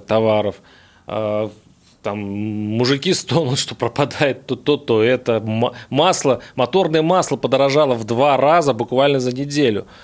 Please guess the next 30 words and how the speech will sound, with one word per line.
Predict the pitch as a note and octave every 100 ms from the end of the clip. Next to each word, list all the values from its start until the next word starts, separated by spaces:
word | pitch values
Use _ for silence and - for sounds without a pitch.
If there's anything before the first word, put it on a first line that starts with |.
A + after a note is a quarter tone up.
| - - -
Запчасти | G#2 D#3+ - F#3 D3+ - -
и | A2+
прочее. | A#2+ B2 - - - - _ -
А, | A#2+ - -
мы, | - - C#3 C#3+ D3+ F#3+
конечно, | G#3 G3+ G3+
помним, | - C#4 C#4 G3 A#2+
мы | G#2+ - C#3+ D3+
с | -
вами, | D3+ A2+
Советский | G2+ D3 C3+ -
Союз, | A2+ E3+ D#3 G2+ - G#2
и | A2+
там | C3+ C3 C3+
нас | C3+ -
ничем | E3+ E3+ B2
не | A2+
удивишь. | A2 A#2+ G2 G2 - -
А | A#2+
вот | D3
как | - B3
молодое | A3 A#3 A3 A3
поколение | G#3 G3 G#3+ G#3 C#3 A2+
сможет | - D#3 E3+ D3
с | -
эт-, | B2+ -
с | -
этим, | D3 C#3+ C3 B2 -
э, | A#2+ A#2 A#2+ A#2 A2+
смириться? | - B2+ A2+ F2 -